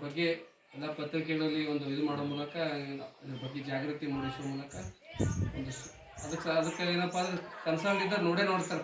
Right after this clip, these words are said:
ಪತ್ರಿಕೆಗಳು ಬಂದಾಗ ಶಾಸಕರಾಗಿರ್ಬೋದು, ಅದಕ್ಕೆ ಟೂರಿಸಂ ಡಿಪಾರ್ಟ್ಮೆಂಟ್ ಆಗಿರ್ಬೋದು, ಆರ್ಕಿಟೆಕ್ಚರ್ ಡಿಪಾರ್ಟ್ಮೆಂಟ್ ಆಗಿರ್ಬೋದು, ಆರ್ಕಿಯಾಲಜಿ ಡಿಪಾರ್ಟ್ಮೆಂಟ್ ಅವ್ರು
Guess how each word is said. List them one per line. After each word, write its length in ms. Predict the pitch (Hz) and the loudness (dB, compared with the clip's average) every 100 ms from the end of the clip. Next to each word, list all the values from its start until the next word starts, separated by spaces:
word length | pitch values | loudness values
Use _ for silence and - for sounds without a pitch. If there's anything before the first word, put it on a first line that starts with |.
| 147 | -2
ಪತ್ರಿಕೆಗಳು 420 | 160 160 170 156 | -4 0 2 2
ಬಂದಾಗ 340 | 151 165 175 165 160 - - - - | 2 4 4 2 -2 -8 -18 -16 -8
ಶಾಸಕರಾಗಿರ್ಬೋದು, 840 | 143 139 170 160 151 151 156 151 156 | -6 -4 -2 0 0 0 2 2 2
ಅದಕ್ಕೆ 240 | 151 156 151 | 0 -2 -2
ಟೂರಿಸಂ 400 | 147 147 147 160 139 | 0 0 2 2 0
ಡಿಪಾರ್ಟ್ಮೆಂಟ್ 440 | 143 151 156 143 143 | -2 -2 0 0 -2
ಆಗಿರ್ಬೋದು, 420 | 139 139 139 143 147 - - - - - 135 | -4 -4 -4 -4 -4 -8 -16 -18 -20 -12 -6
ಆರ್ಕಿಟೆಕ್ಚರ್ 520 | 135 165 156 139 165 147 | -4 -2 -2 -2 -4 -2
ಡಿಪಾರ್ಟ್ಮೆಂಟ್ 400 | 143 147 147 143 143 | -2 -2 -4 -4 -6
ಆಗಿರ್ಬೋದು, 260 | 139 139 135 | -4 -4 -4
ಆರ್ಕಿಯಾಲಜಿ 340 | 135 139 139 131 | -6 -8 -8 -8
ಡಿಪಾರ್ಟ್ಮೆಂಟ್ 400 | 131 135 127 135 139 - - - - - - | -8 -6 -6 -8 -10 -14 -20 -20 -20 -20 -12
ಅವ್ರು 120 | 160 | -8